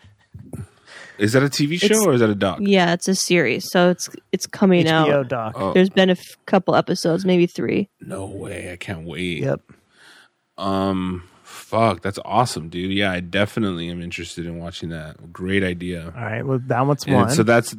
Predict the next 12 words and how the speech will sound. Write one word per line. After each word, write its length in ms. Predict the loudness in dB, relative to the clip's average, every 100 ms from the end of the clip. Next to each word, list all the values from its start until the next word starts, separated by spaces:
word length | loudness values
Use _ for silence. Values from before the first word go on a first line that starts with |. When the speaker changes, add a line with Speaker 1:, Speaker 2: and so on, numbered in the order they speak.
| -8
Speaker 1:
that's 300 | 2 2 4
a 40 |
documentary, 760 | 4 4 4 2 2 0 -2 -4
right? 240 | -4 -4
Speaker 3:
Yes. 200 | -4 -6
Speaker 1:
That's 220 | -8 -6
not 180 | -4 -4
a 120 | -4 0
Speaker 2:
Yeah. 200 | 2 2
Speaker 1:
fucking, 300 | 0 -6 -12 _ _ _ _ _ _ -4
oh, 320 | -4 -4 -8 _ -20
okay, 260 | -16 -18